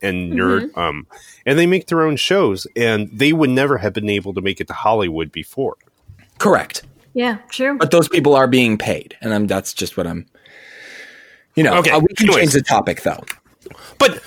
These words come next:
Speaker 1: but once again, I mean, I think this is, all goes back to this kind of, um, uh, con-, uh, conventions going virtual. Could it be a virtual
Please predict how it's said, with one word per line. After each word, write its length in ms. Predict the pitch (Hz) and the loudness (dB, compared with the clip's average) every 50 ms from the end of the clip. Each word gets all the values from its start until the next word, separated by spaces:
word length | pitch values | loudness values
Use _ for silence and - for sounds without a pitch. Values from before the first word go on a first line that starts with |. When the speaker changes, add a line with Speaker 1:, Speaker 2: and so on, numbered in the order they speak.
| - - - | -14 -2 0
Speaker 1:
but 100 | 226 208 | 2 4
once 200 | 214 226 - 208 | 4 4 4 2
again, 260 | 170 143 117 104 107 | 2 2 2 2 2
I 120 | - 127 | 0 0
mean, 180 | 139 139 123 123 | 2 2 2 2
I 140 | 110 123 120 | 0 0 0
think 240 | - 185 160 143 - | 0 0 -2 0 0
this 200 | 151 - - - | 0 0 0 -4
is, 240 | 85 113 107 - - 80 | -4 -6 -8 -6 -4 -2
all 200 | 104 117 120 107 | 0 2 2 2
goes 220 | - 113 101 87 | 2 -2 -2 0
back 240 | - 104 95 92 - | 0 0 -2 -2 -2
to 120 | - - 87 | -6 -6 -4
this 200 | 87 85 - - | -4 -6 -6 -6
kind 220 | - 107 95 87 | -6 -4 -4 -4
of, 160 | 78 - - | -4 -6 -6
um, 340 | - 80 80 76 67 69 78 - _ _ _ _ _ _ _ _ _ _ _ _ _ _ _ _ _ - | -4 -2 -2 -2 -2 -4 -10 -14 _ _ _ _ _ _ _ _ _ _ _ _ _ _ _ _ _ -12
uh, 280 | - - 101 101 95 - _ _ _ - - - 101 - | -6 -2 -2 -2 -2 -4 _ _ _ -18 -16 -16 -12 -8
con-, 180 | - 135 107 - - - - _ - - - | -6 -6 -8 -8 -14 -18 -18 _ -14 -12 -10
uh, 120 | 107 117 - - | -10 -10 -8 -10
conventions 600 | - - 123 - - 156 151 151 - 170 143 - | -10 -10 -8 0 0 0 0 0 -2 -6 -6 -4
going 260 | - 139 123 107 90 | -2 0 0 0 0
virtual. 560 | - 98 107 113 - - 170 160 170 202 - _ - - - - - - - _ - - - - - | 0 0 -2 -2 -2 -2 0 0 0 0 -2 _ -20 -20 -20 -20 -20 -20 -20 _ -16 -16 -14 -10 -6
Could 200 | - - 135 123 | -2 0 0 0
it 120 | 131 113 | 0 -2
be 120 | - 123 120 | 0 0 0
a 60 | 117 | 0
virtual 480 | 101 120 131 127 - - 135 127 - | 2 2 0 0 2 0 0 0 0